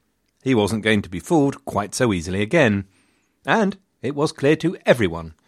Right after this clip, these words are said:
that Warwick and Clarence were motivated by naked ambition. No one was going to be fooled by any claims of good governance and helping out the common man from his oppressions, yada, yada, yada. Hate it or loathe it,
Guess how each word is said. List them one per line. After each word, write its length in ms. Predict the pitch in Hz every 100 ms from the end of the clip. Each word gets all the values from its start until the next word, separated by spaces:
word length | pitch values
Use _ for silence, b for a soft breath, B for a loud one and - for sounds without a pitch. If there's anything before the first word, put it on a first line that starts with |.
| b b
that 120 | - 98
Warwick 380 | 147 170 165
and 140 | 104 -
Clarence 440 | 156 160 156 156 B B
were 100 | 175
motivated 720 | 147 110 117 107 101 107 104 b b -
by 140 | 107
naked 520 | 95 90 95 - 101 -
ambition. 680 | 87 90 101 101 101 87 76 _ _ _ _ _ _ _ _ _ -
No 180 | 233
one 220 | 110 92 95
was 140 | 92
going 220 | 120 113
to 60 | -
be 80 | -
fooled 340 | 190 175 170
by 180 | 90 113
any 160 | 123
claims 400 | 110 120 120 113
of 120 | 92 - b b _
good 200 | 131 120
governance 520 | 135 120 120 120 110
and 180 | 92 82 - _
helping 340 | - 104 120
out 160 | 123 135
the 60 | 113
common 320 | 143 123 117
man 280 | 131 123 120
from 180 | 110
his 120 | 110 113
oppressions, 560 | - 110 - 117 92
yada, 240 | 95 87 92
yada, 240 | 90 85
yada. 420 | 92 101 85 82 - _ _ _ _ _ _ _
Hate 220 | 156 151
it 140 | 196 -
or 160 | 80 80
loathe 280 | 123 170 127
it, 180 | -